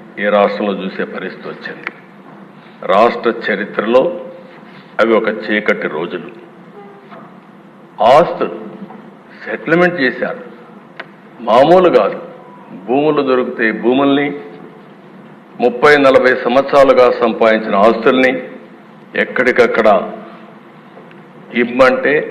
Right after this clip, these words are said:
మెడ మీద కత్తిపెట్టి రాయించుకున్న సందర్భాలు. ఏ ఆడబిడ్డ మానానికి రక్షణ లేదు, ఇష్టానుసారంగా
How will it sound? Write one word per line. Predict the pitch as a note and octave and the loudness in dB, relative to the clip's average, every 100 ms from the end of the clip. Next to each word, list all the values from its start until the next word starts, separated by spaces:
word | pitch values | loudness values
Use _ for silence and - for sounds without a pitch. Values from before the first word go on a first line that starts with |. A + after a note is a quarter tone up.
| - - - - - F#2 | -12 -18 -20 -20 -14 -2
మెడ | G#2+ A#2+ C3+ | 2 6 6
మీద | D3+ D3+ D3+ | 6 4 4
కత్తిపెట్టి | C3 A2 B2 A2+ - A2 G#2+ A2+ - - - - | 2 0 0 -2 0 0 0 -4 -10 -16 -18 -6
రాయించుకున్న | G2 G#2 G#2+ G#2 A2 F#2+ - | 0 0 0 -4 -4 -4 -6
సందర్భాలు. | F#2 F2 F#2+ E2+ D#2+ D2+ - - - - - - - - - - - - G2 C3 | -6 -2 -2 -2 -4 -6 -14 -20 -20 -20 -20 -20 -20 -20 -20 -20 -20 -12 -2 4
ఏ | D#3 D3 C3 | 6 8 8
ఆడబిడ్డ | C#3+ D3+ D3+ D3+ C#3+ D3 B2+ | 6 6 4 2 2 2 4
మానానికి | A#2+ C3 C3+ C3 C3 A#2 | 4 4 4 4 0 -2
రక్షణ | G#2+ - A2 F2 | -4 -4 -4 -4
లేదు, | - - - - - - - - - - - - A#2 | -8 -14 -20 -20 -20 -20 -20 -20 -16 -14 -14 -10 -8
ఇష్టానుసారంగా | B2+ - D#3 E3 E3 D3+ C3 B2+ B2 | -6 0 4 6 6 6 6 8 6